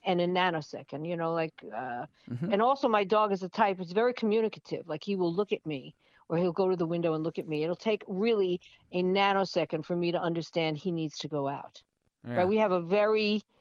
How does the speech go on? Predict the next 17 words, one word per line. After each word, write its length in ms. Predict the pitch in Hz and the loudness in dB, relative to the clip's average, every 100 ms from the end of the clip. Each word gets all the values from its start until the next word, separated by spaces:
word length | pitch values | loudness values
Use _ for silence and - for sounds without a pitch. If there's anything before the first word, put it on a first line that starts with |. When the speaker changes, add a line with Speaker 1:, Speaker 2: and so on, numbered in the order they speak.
| - | -6
Speaker 2:
Good. 220 | 196 180 | -2 2
Speaker 1:
and 80 | 196 | 2
I'm, 80 | 208 | 4
and 140 | 226 | 2
of 80 | 220 | 2
course 220 | - 240 | 4 4
I'm 140 | 220 190 | 4 2
focused 380 | - 220 202 190 | 2 2 2 0
on 120 | 180 | 2
him. 180 | 233 196 | 2 2
I 60 | |
have 100 | 160 | 2
nobody 340 | 175 170 165 160 | 2 2 2 0
else. 200 | 98 - | -4 -4
So 300 | 170 156 156 - - - | 2 2 0 -6 -20 -12
Speaker 2:
Mm-hmm. 180 | 117 160 | -4 0
Speaker 1:
we 120 | 190 | 0